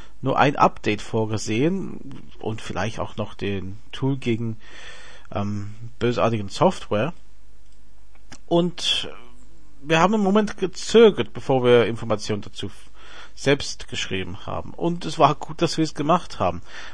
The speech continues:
weil, äh, inzwischen haben wir dann gemerkt, na, es kommt doch einige. Also drei Updates haben viele in unsere Erfahrung bekommen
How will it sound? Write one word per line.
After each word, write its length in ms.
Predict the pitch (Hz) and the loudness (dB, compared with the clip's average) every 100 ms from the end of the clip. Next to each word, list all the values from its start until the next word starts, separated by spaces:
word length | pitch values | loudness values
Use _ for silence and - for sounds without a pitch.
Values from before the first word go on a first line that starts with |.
| - | -4
weil, 480 | 113 117 113 113 107 - | 2 6 6 4 0 -4
äh, 260 | 57 - | -6 -6
inzwischen 500 | 113 113 - 131 160 | -6 -4 -4 -4 0
haben 200 | 139 139 | 2 4
wir 120 | 143 | 4
dann 340 | 135 127 127 123 - - - - - | 6 6 4 -2 -6 -8 -8 -6 -2
gemerkt, 300 | 117 127 101 | 2 2 2
na, 160 | 131 135 | -2 -2
es 100 | - | -2
kommt 300 | 139 139 180 | -4 -4 -2
doch 180 | - - - | -2 -4 2
einige. 540 | 156 147 113 98 90 | 6 6 4 0 2
Also 460 | 104 104 110 107 - - - | 2 0 0 0 -4 -6 -8
drei 440 | 135 127 117 170 - | -6 0 6 6 6
Updates 640 | 180 - 175 170 - - - - - - | 2 4 4 4 -2 -6 -8 -8 -8 0
haben 400 | 139 127 113 104 - - - | 6 6 6 -4 -6 -8 -6
viele 380 | - 135 147 | -2 0 2
in 140 | 196 165 | 2 0
unsere 180 | 165 170 | 0 4
Erfahrung 320 | 160 156 165 | 6 6 6
bekommen 420 | 165 - 170 180 | -2 0 0 -2